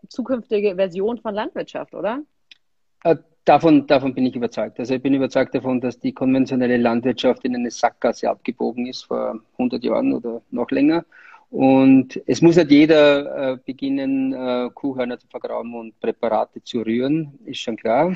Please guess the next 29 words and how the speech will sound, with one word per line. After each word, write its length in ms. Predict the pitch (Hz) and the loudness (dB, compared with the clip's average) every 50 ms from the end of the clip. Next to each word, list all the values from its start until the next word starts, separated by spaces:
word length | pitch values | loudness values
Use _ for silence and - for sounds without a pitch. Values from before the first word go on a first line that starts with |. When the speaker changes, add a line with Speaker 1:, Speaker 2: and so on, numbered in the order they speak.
| - - _ - | -8 -12 _ -8
Speaker 2:
Also 240 | - 123 113 107 127 | -6 -6 -2 -2 -4
das 280 | 113 - 127 120 - - | -2 0 0 -2 2 0
ist 260 | 131 117 - - - _ - - - _ _ _ | -2 -2 -2 -8 -16 _ -20 -20 -20 _ _ _
natürlich 400 | 135 120 - 139 131 131 120 - | -8 0 2 4 4 4 4 4
doch 160 | - 120 113 - - - | 4 4 4 2 -8 -12
noch 300 | - - 131 131 139 135 | -6 0 2 2 4 4
einmal 280 | - 135 127 123 123 127 | 4 4 6 6 6 6
ein, 200 | 120 120 120 123 | 4 4 0 -2
ein 200 | 131 123 117 123 | -4 -6 -6 -6
emotionalerer 840 | - - 127 123 127 123 - - 123 113 110 117 135 139 143 135 | -6 -4 -4 -4 -4 -4 -6 -6 -4 -2 0 0 0 0 -2 -2
Zugang 440 | 135 - 143 143 147 143 139 139 135 - | -6 -6 -8 -6 -4 -4 -6 -6 -8 -10
zur 160 | - - 143 | -10 -8 -6
Landwirtschaft. 640 | 131 123 123 131 - 143 131 - 143 139 135 - _ _ _ _ - - - - - - _ _ _ _ | -6 -6 -8 -10 -14 -14 -10 -8 -8 -8 -10 -12 _ _ _ _ -20 -20 -20 -20 -20 -20 _ _ _ _
Aber, 680 | - 131 123 123 120 120 131 127 123 123 123 123 117 - _ _ _ _ _ _ _ _ _ _ _ _ _ _ _ - - - | 2 4 4 4 6 6 6 6 6 4 2 0 -4 -8 _ _ _ _ _ _ _ _ _ _ _ _ _ _ _ -20 -14 -12
aber 160 | - 123 139 | -8 -6 -6
es 100 | 131 - | -6 -2
wäre 120 | 131 135 127 | -2 -2 -2
schon 100 | 135 135 | -2 -6
sehr, 220 | - - 139 139 | -4 -2 -2 0
sehr 180 | 135 143 127 120 | 0 -2 -4 -4
wichtig, 540 | 127 131 135 - _ - 139 131 - _ _ | -6 -6 -8 -10 _ -6 -6 -6 -6 _ _
dass 260 | 139 131 117 - - | -10 -10 -10 -8 -6
jeder 260 | 127 127 127 135 127 | -6 -6 -4 -4 -6
Bauer 440 | 120 _ - 110 113 113 120 123 120 | -6 _ -4 -2 -2 0 -2 -2 -2
versteht, 760 | - - 120 110 - - - 117 117 123 123 - - _ _ | -4 -8 -10 -10 -10 -6 -4 -2 -2 -2 -4 -6 -12 _ _
dass 180 | 123 113 - | -12 -12 -10
die 140 | _ - 117 | _ -6 -4
Ressource 560 | 113 113 107 - - 127 127 131 127 - 131 110 - | -4 -4 -8 -6 -4 -2 -2 -2 -2 -4 -6 -8 -6
Boden, 640 | - 110 110 117 127 135 127 131 131 135 123 - | -6 -4 -2 0 0 2 4 6 6 6 4 2